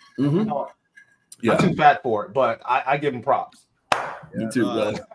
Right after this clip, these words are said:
Speaker 1: brother.
Speaker 2: <laughs> I give 'em props
Speaker 1: I give
Speaker 2: 'cause
Speaker 1: him
Speaker 2: I
Speaker 3: I
Speaker 2: can't
Speaker 3: got,
Speaker 2: do
Speaker 3: I
Speaker 2: it,
Speaker 3: got
Speaker 2: you
Speaker 3: one
Speaker 2: know?
Speaker 3: here with me.
Speaker 2: Oh, yeah, Mike.
Speaker 3: Yeah, his turbo,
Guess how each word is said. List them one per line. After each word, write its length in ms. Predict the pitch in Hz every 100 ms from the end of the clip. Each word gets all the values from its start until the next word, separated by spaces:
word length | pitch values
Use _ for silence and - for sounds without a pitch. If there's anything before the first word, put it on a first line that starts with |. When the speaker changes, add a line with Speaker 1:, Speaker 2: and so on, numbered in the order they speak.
| -
Speaker 1:
brother. 400 | - 196 - 185
Speaker 2:
<laughs> 40 | -
I 160 | 160
give 200 | 180 180
'em 80 | 151
props 400 | - 156 117 - _ -
Speaker 1:
I 80 | 104
give 120 | 110
Speaker 2:
'cause 100 | 98
Speaker 1:
him 60 | 135
Speaker 2:
I 40 |
Speaker 3:
I 40 | 185
Speaker 2:
can't 320 | 175 147 131
Speaker 3:
got, 0 |
Speaker 2:
do 100 | 143
Speaker 3:
I 80 | -
Speaker 2:
it, 20 |
Speaker 3:
got 200 | 143 143
Speaker 2:
you 100 | 131
Speaker 3:
one 80 | 139
Speaker 2:
know? 120 | 135
Speaker 3:
here 240 | 139 - 139
with 200 | 156 113
me. 80 | 92 _ _ _ _ _ _ _ _ _ _ - - - _
Speaker 2:
Oh, 240 | 151 170 147
yeah, 200 | 147 123
Mike. 340 | 127 151 160 _ _ _ _ _ -
Speaker 3:
Yeah, 300 | 107 117 104
his 180 | 110
turbo, 460 | - 123 120 113 104